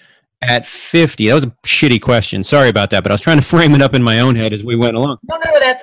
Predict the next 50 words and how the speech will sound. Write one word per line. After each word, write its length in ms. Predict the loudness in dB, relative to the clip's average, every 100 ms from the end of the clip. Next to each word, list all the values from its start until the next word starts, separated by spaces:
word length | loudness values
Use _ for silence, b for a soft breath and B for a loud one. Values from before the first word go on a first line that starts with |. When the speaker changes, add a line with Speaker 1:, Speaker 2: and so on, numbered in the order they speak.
| -8
Speaker 2:
I, 100 | -8 -6
I 80 |
get 240 | -6 -6 -4
it 160 | -4
now. 220 | 0 -2 -2
Yeah, 380 | -4 -2 0 -2
you're 180 | -2 -2
right. 340 | -2 -2 -4
You're 120 | -8 -6
right. 320 | -6 -6 -8
Yes. 360 | -8 -8 -8 -14 -6
Speaker 1:
Uh, 280 | -4 0 2
a 40 |
lot 200 | 2 2
of 60 | 2
people 240 | 0 0
are 80 | 0
like, 200 | 0 0
"Oh, 80 | 0
I'm 140 | 0
too 220 | 0 -2 -2
old." 280 | 0 0 0 -2
I 40 |
mean, 180 | -2 -4 -14 -6
hell, 180 | 0 2
we 100 | 2
can 140 | 0
take 160 | -2 -2
it 80 | -2
back 160 | -2
to 60 | -4
CrossFit. 480 | -4 -4 -4 -2 -2
I'm, 240 | 0 -4
I'm 380 | -4 -2 -2 -4 -10
forty-five. 960 | -4 0 0 -2 -2 -2 0 -2 -4 -8
I, 260 | -4 -4 -4 -6
I 160 | -6
shouldn't, 420 | -6 -4 -4 -4 -6
you 120 | -8
know, 140 | -6 -6
start 300 | -8 -4 -2
a 40 |
new 220 | -2 -4 -6
thing. 280 | -6 -4
I 60 | -4
might 260 | -2 -4 -4
get 160 | -8
hurt. 320 | -4 -4 -4 _ B _ _
Wh-, 340 | -12 -12 -12
wha-, 880 | -14 -10 -8 -10 -16 -20 -18 -12 -12